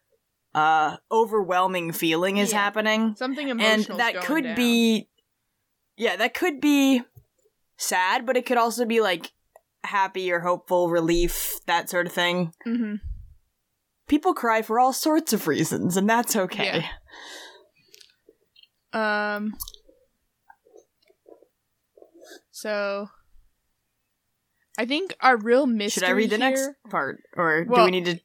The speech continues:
Speaker 2: uh, I think, I think our real mystery here that we need to, like, look for is what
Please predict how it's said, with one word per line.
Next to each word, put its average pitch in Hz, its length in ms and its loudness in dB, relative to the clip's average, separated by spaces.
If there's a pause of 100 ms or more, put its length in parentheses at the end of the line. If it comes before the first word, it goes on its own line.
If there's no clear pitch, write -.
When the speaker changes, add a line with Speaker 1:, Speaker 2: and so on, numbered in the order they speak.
(140)
Speaker 2:
uh, - 120 -8 (140)
I 240 100 2
think, 285 240 -2 (160)
I 240 80 0
think 294 160 -2
our 285 100 4
real 254 180 0
mystery 220 440 -6
here 208 260 -4
that 202 160 -6
we 214 100 -6
need 208 180 -6
to, 208 140 -10
like, 196 440 -10 (300)
look 214 260 -2
for 240 380 0
is 202 240 -6
what 196 240 -6